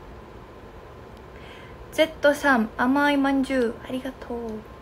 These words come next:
西さん、たい焼きありがとう。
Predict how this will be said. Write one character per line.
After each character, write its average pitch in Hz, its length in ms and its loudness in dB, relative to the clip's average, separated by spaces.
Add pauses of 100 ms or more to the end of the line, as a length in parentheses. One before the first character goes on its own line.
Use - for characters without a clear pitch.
(4000)
西 285 260 0
さ 247 240 -4
ん、 214 380 -2
た - 140 -6
い 285 100 -4
焼 294 280 -6
き - 80 -12
あ 262 80 -4
り 285 120 -6
が 285 60 -12
と 294 60 -10
う。 277 40 -8